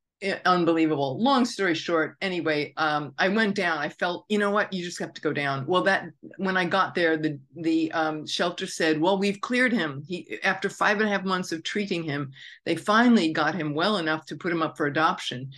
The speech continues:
And I asked to see him, and, um, there it was, you know, and,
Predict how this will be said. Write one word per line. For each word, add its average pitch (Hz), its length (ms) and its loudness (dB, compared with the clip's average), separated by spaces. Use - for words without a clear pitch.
And 175 180 2
I 160 100 4
asked 175 300 0
to 160 80 -4
see 165 240 -4
him, 175 220 2
and, 156 480 -2
um, 151 400 -2
there 160 260 2
it 151 80 -2
was, 135 420 0
you 165 120 -6
know, 151 260 -2
and, 175 180 0